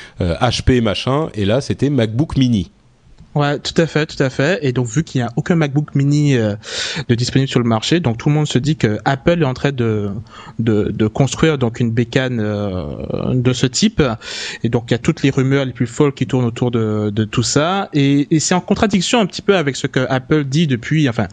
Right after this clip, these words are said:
Speaker 2: le, le discours que tient Apple, euh, depuis, depuis à peu près plusieurs semaines maintenant,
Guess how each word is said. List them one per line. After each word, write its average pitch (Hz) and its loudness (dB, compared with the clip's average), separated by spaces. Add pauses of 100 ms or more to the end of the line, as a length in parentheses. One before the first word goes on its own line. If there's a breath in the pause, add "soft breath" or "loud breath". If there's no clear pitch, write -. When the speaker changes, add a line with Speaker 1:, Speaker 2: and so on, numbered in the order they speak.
(360 loud breath)
Speaker 2:
le, 123 4
le 120 2
discours 135 0
que - 2
tient 156 0
Apple, 151 2
euh, 104 -2
depuis, 127 2
depuis 123 2
à 120 -2
peu 127 -4
près 139 -2
plusieurs 123 0
semaines 147 2
maintenant, 180 0